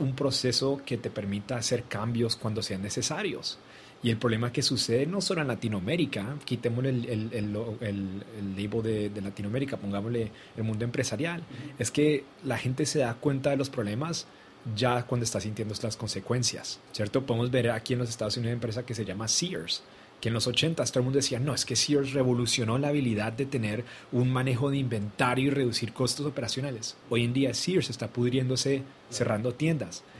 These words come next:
Speaker 1: Y uno piensa, "¿Por qué sucedió eso?". Pues no tenían su dedo en el pulso correcto. El pulso te lo guía siempre en dónde es que está la gente comprando.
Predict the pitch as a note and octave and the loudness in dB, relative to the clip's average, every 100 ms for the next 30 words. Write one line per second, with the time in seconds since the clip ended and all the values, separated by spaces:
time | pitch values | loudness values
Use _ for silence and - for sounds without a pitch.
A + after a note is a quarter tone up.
0 | - A#2+ C3 C#3+ C#3 - B2+ - - F2+ | -2 2 4 4 2 2 -2 2 0 2
1 | C3+ C3+ A2 C#3+ F#3 - - - - A#2 | 0 0 0 0 0 -2 -8 -10 0 0
2 | B2 A2+ C3 C3+ B2+ B2+ G#2+ A#2 A#2 A2+ | 2 0 0 2 2 2 0 0 -2 -4
3 | G#2 G2 - - - F3+ F3+ - - - | -2 2 2 0 0 -2 -4 -12 -14 -6
4 | G#2+ - D3 D3+ C#3 A#2+ A2 G2 A#2+ A#2 | -4 4 6 6 4 4 2 2 0 0
5 | B2 B2 E3 F3 - G2+ G#2 A2 G#2+ - | 0 0 0 -4 -4 -2 0 0 -2 -2
6 | - G2+ G2+ G#2+ G#2+ F2+ E2+ C#3+ D#3 - | -4 -6 -6 -8 -8 -10 -6 -6 -6 -10